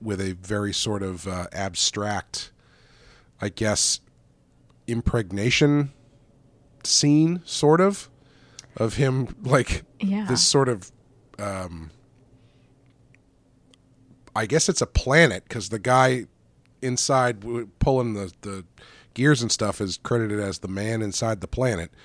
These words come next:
Speaker 1: But you
Speaker 2: Mm-hmm.
Speaker 1: see this sort of egg-like planet structure. Then you see
Speaker 2: Mm-hmm.
Speaker 1: Henry's face superimposed over it, and then his mouth opens up, and this weird, like,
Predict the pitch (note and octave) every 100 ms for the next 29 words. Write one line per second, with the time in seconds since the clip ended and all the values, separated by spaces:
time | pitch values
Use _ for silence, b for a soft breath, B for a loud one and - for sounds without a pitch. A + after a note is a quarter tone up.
0 | b b b _ B2 G#3 G3+ - D#3+ D#3
1 | C#3 B2+ C#3+ B2 F#2+ - C3 C#3+ B2+ B2
2 | B2 A#2 - - _ _ _ _ _ _
3 | - - C3+ C3 - - G#2+ F2 - F2
4 | F2 b b b b - A2+ A2 - G#3
5 | G3 G#2+ - - D3 C#3+ B2+ - - C#3
6 | C#3 - C3+ - A2+ G2 A#2 G#2+ F#2 G#2+
7 | G2+ G2+ G2+ G#2 G#2+ G#2+ G2 A2+ A#2+ C3+
8 | A#2+ A2 G#2+ G2+ G#2+ - G#2 F#2+ F#2+ G#2+
9 | A2 A2 G2+ G2+ F#2 -